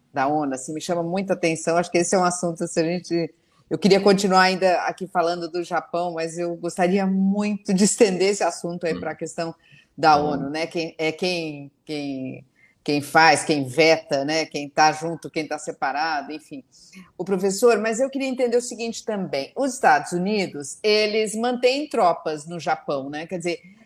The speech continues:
Speaker 1: qual seria o motivo dos Estados Unidos fazerem isso e, assim,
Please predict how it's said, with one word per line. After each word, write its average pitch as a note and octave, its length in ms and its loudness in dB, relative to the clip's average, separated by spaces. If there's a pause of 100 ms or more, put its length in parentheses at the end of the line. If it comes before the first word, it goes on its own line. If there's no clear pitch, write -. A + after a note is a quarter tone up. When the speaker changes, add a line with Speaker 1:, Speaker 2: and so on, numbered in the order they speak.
(180)
Speaker 1:
qual C5 200 2
seria B3+ 320 2
o A3 40 2
motivo G3 800 -4 (160)
dos E3 360 -6
Estados F3 280 4
Unidos E3+ 300 -4
fazerem E3 680 0
isso F#3+ 460 -4
e, G3+ 160 0
assim, F#3+ 440 -2